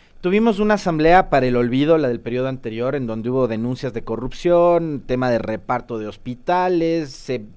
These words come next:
de-, destituían entre bancadas, etcétera, etcétera. Pensábamos que esta asamblea, que además venía con el cuento este de la renovación a partir de esa absurda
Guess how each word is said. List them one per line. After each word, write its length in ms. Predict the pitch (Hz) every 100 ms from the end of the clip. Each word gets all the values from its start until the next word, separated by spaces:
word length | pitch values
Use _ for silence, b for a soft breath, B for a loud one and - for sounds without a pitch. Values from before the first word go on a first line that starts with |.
| b b b b
de-, 280 | - 135 127
destituían 880 | 123 131 - 139 151 151 165 165 147
entre 360 | 131 123 123 117
bancadas, 840 | 123 139 - 190 202 190 175 143
etcétera, 440 | 120 - 120 107
etcétera. 360 | 95 - 87 110
Pensábamos 480 | 135 135 196 220 220
que 80 | 208
esta 160 | 208
asamblea, 420 | 208 190 180 202
que 100 | 202
además 420 | 143 139 160 170 139
venía 340 | 139 147 165
con 140 | 151 135
el 100 | 120
cuento 280 | 160 156
este 180 | 160 -
de 60 | 151
la 120 | 135
renovación 680 | 123 120 120 120 - 156 156
a 80 | 131
partir 300 | 117 131 139
de 80 |
esa 140 | 135 127
absurda 500 | - 147 143 139